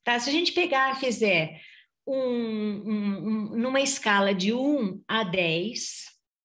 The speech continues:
onde um é quase nada de re-, de estresse. Tô relaxado, tô equilibrado, super tranquilo.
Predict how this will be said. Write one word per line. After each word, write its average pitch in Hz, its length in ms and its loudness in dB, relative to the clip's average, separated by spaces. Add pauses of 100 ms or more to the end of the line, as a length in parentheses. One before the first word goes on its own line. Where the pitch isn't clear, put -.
(120)
onde 214 340 2
um 254 440 0
é - 140 0
quase 285 640 0
nada 240 600 0
de 165 200 -8
re-, 160 280 -6
de 170 140 -6
estresse. - 720 -2 (1300)
Tô 247 100 2
relaxado, 220 920 0
tô 254 180 -2
equilibrado, 185 1000 -4
super 220 540 -6
tranquilo. 196 960 -2